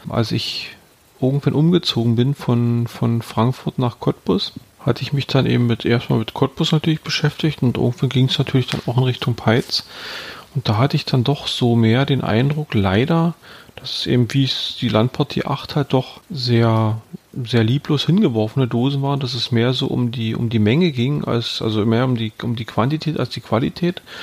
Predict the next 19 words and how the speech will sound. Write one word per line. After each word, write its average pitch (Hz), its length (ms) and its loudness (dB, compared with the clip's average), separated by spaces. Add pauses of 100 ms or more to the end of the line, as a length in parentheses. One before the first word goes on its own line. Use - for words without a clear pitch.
(220)
dass - 180 -2
viele 139 260 2
Runden 139 420 4
da 107 220 2
waren, 165 300 0
also 117 220 0
immer 123 420 2
so 117 100 -2
eine, 110 420 2
so 110 60 -2
eine, 107 240 0 (360)
weiß 113 140 0
ich 117 60 2
nicht, 107 200 0
zehn, 123 320 2
zehn, 117 240 0
zwanzig 123 380 0
Stück - 300 -6
hintereinander. 131 640 2